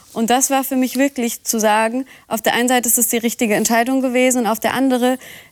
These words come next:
das komplett in Gottes Hand zu legen und zu sagen, und selbst wenn er sich in dieser Nacht vom Dach stürzt, weil er weiß, ich bin nicht mehr da, und wenn sich niemand mehr um den kümmert, wenn ich jetzt gehe,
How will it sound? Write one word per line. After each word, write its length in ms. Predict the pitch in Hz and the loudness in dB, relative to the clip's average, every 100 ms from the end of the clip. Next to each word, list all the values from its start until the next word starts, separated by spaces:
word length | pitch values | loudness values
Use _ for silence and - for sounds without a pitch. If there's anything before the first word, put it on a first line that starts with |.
| - | -4
das 160 | 240 | 0
komplett 400 | 240 220 269 302 | 0 2 2 2
in 80 | 302 | 0
Gottes 340 | 262 269 247 247 | -2 -2 -2 0
Hand 200 | 240 254 | 0 0
zu 100 | 240 | 0
legen 240 | 226 220 | 2 2
und 140 | 220 214 | 0 0
zu 80 | 220 | 2
sagen, 460 | 220 220 220 226 - _ _ _ | 2 2 0 -4 -8 _ _ _
und 120 | 233 | -2
selbst 260 | 240 294 - | 2 2 2
wenn 140 | 311 | 2
er 80 | 285 | 2
sich 160 | 262 254 | 2 2
in 80 | |
dieser 220 | 254 247 240 | 2 2 2
Nacht 200 | 233 - | 0 0
vom 400 | 247 226 - - | 0 0 -4 -2
Dach 180 | 226 233 | -2 -2
stürzt, 400 | - 233 226 - | -4 -4 -4 0
weil 140 | 220 | 0
er 80 | 208 | 2
weiß, 240 | 214 233 - | 2 2 0
ich 160 | 247 | -2
bin 140 | 277 262 | 0 0
nicht 160 | 247 | 2
mehr 160 | 254 233 | 2 2
da, 260 | 233 247 254 - - | 2 0 -4 -14 -14
und 80 | 226 | -4
wenn 100 | 233 | -2
sich 140 | 220 233 | 0 4
niemand 320 | 302 339 302 | 6 6 4
mehr 100 | 277 | 4
um 80 | 269 | 2
den 100 | 254 | 0
kümmert, 320 | 247 240 226 | 2 2 2
wenn 160 | 208 208 | 2 0
ich 100 | 208 | -2
jetzt 260 | 220 - | -2 -2
gehe, 240 | - 226 | 0 0